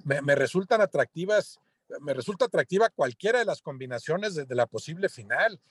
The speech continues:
Claro, el Pachuca Atlas, el, el, el Tigres, el Tigres América, el Atlas América, todos esos, el, el Pachuca, el Pachuca Tigres, claro, cualquiera, eh,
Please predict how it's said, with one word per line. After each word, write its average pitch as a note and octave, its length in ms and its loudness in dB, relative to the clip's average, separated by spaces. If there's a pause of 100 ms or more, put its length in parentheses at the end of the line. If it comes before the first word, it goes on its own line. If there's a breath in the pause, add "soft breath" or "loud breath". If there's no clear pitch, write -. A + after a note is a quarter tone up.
Claro, F3+ 300 2
el E3+ 80 -8
Pachuca E3 500 -2
Atlas, G3 480 0 (220 soft breath)
el, C3+ 240 -6
el, C3 200 -4
el B2+ 200 -4 (320)
Tigres, G3 480 0 (160)
el C3 160 -12
Tigres F#3 320 -2
América, D#3+ 500 0
el C3 120 2
Atlas F#3+ 420 0
América, D3+ 720 -6 (960)
todos F#3+ 280 2
esos, F#3 280 0
el, C#3 140 -2
el A#2+ 140 -6
Pachuca, F3 640 0 (240 soft breath)
el A#2+ 120 -10
Pachuca E3 420 0
Tigres, F#3 440 0
claro, F3 380 2
cualquiera, F#3+ 600 0 (340)
eh, - 40 -16